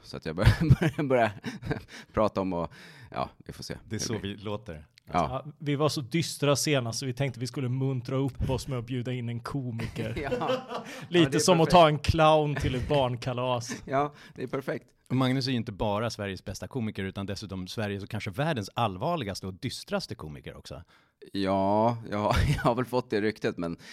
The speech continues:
Speaker 1: jag ska försöka vara glad idag. Vi ska väl inte deppa ihop oss?
Speaker 2: Nej.
Speaker 1: Eller ska vi det?
Speaker 2: Vi, <laughs> vi, vi får se. Ehm, men vi kommer till världsläget alldeles strax. Vi tänkte att eftersom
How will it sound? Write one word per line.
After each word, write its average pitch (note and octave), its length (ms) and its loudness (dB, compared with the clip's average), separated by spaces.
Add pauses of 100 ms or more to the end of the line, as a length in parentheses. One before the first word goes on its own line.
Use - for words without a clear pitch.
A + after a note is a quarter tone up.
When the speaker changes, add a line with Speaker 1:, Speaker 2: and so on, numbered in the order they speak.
(160)
Speaker 1:
jag E2 120 -4
ska - 140 -4
försöka F3 340 -2
vara F#2 100 -2
glad C2 280 -4
idag. C2 200 -8 (100)
Vi - 120 -14
ska - 140 -10
väl B2 140 -2
inte F#2+ 240 -4
deppa D2+ 260 -4
ihop - 240 -8
oss? - 200 -12 (300)
Speaker 2:
Nej. G#2+ 240 -6
Speaker 1:
Eller C3 240 0
ska C3 180 -6
vi B2 60 -2
det? - 120 -6 (720)
Speaker 2:
Vi, A#2+ 180 -12
<laughs> B2+ 140 -10 (640)
vi, C#3 180 2
vi C3 120 0
får C#3+ 120 -2
se. C#3 420 -2 (300)
Ehm, B2 560 2
men D3 260 -2 (320)
vi C#3 120 -6
kommer A3+ 300 0
till - 100 -6
världsläget B2 640 -4 (220)
alldeles F#2 300 -6
strax. - 340 -12
Vi A2+ 60 -8
tänkte A#2 300 -4
att A2 140 -6
eftersom A2+ 300 -6